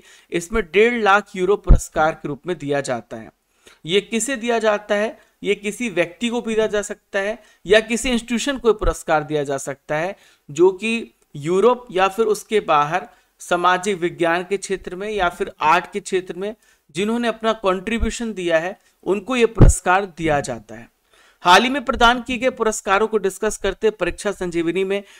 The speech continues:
तो सबसे पहले हम बात करते हैं मिस वर्ल्ड दो हज़ार चौबीस की। तो यहाँ पर क्रिस्टलिना पिस्कोवा, इन्होंने इस पुरस्कार को जीता है और ये बिलोंग करती हैं चेक रिपब्लिक देश को। देखिए, ऑस्कर पुरस्कार किसने जीता है?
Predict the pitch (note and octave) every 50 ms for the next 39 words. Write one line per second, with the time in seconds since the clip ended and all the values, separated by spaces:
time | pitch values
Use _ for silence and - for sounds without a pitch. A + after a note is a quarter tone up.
0 | _ _ - F#3 F#3 - A3 A3 - D4 C#4+ - C4 B3 B3+ B3 A#3 G#3 G3 F#3
1 | G3+ G#3 - - G#3 G3 F#3 - - A#3+ A3+ G3+ F#3+ F3+ - F#3 F3+ G3+ G#3 F#3
2 | E3+ F#3+ F3+ F3+ E3+ D#3 E3+ F3 E3 - - D#3+ D3 D3 E3+ E3 - - - G3
3 | G#3 - - G3+ - - - - _ - F3 F#3 F#3+ G3+ G3 E3+ D#3+ E3 E3 G3
4 | G#3 G#3 G3+ G#3 G#3+ G#3 - - - F#3 F3+ - - - F#3+ F#3 F#3 F#3+ G3 G3
5 | G3+ G3+ G#3 G#3 G#3 - - _ _ _ _ _ _ - G#3 G#3+ G3 - - -
6 | - A3+ A#3 G#3+ F#3 E3 C3 - - - - F#3+ F#3 G3 G3+ A3+ A#3+ A3+ A3+ A#3
7 | A#3+ - - - G3 - - - F3+ E3+ - - - - F3+ E3+ F3 F3+ F3+ -
8 | F3+ E3+ - D#3 C#3+ - - F3 E3 E3 F#3 G#3+ - - - _ _ _ D3+ E3
9 | F#3 G3+ E3+ D#3+ E3+ E3+ F3+ G3 A3 G#3 - G#3 G3 F#3 F#3 - G#3+ A#3 A#3 A#3
10 | - G#3 G3 G3 - F3+ E3 E3+ D#3 D3 C3+ C3+ C#3 C#3+ C3+ C3 C#3 C3 B2 -
11 | - - - - - _ _ _ _ _ _ _ - - - D#3+ F3 F3+ A#3 B3+
12 | - F#3+ G3 G3 G3 - - C#4 C4 - - G#3+ G#3 - - - A3+ A3 A3 G#3+
13 | - A3 - - A3 A3+ G#3+ A3 G#3+ G3+ - A3 G#3 G#3 A3 A#3 G#3